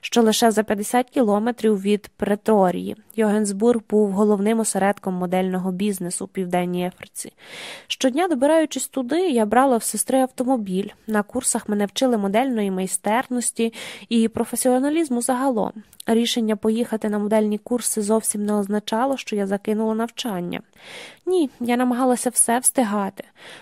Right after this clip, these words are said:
Робота дієтолога була головною метою і залишалася пріоритетом більшу частину мого життя.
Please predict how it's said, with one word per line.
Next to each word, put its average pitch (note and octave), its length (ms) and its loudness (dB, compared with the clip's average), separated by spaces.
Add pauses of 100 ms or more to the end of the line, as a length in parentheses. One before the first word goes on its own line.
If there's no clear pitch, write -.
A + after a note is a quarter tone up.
Робота A3+ 360 4
дієтолога A3 580 2
була G#3+ 240 4
головною G#3+ 560 2
метою A3+ 500 2
і G3+ 40 4
залишалася G#3+ 680 0
пріоритетом A3 800 0
більшу G#3+ 360 -4
частину G#3 480 -2
мого F#3 280 0
життя. F#3+ 480 -4